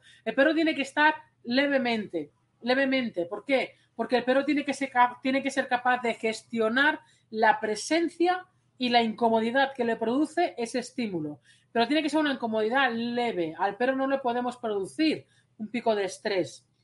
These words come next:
¿vale? No nos interesa que el perro se estrese. Ahora bien, lo que sí que nos interesa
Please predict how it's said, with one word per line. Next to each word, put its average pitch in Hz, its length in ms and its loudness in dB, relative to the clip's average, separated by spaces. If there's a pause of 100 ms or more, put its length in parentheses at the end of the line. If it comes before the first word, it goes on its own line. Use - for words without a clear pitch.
(260)
¿vale? 294 320 0 (220)
No 233 160 2
nos 262 220 0
interesa 214 800 2 (300)
que 208 120 2
el 190 100 2
perro 208 320 2
se 202 140 -4
estrese. 180 680 -6
Ahora 233 340 6
bien, 240 380 0 (280)
lo 226 160 2
que 220 120 -2
sí 226 240 -4
que 220 120 -4
nos 208 180 -4
interesa 269 800 -2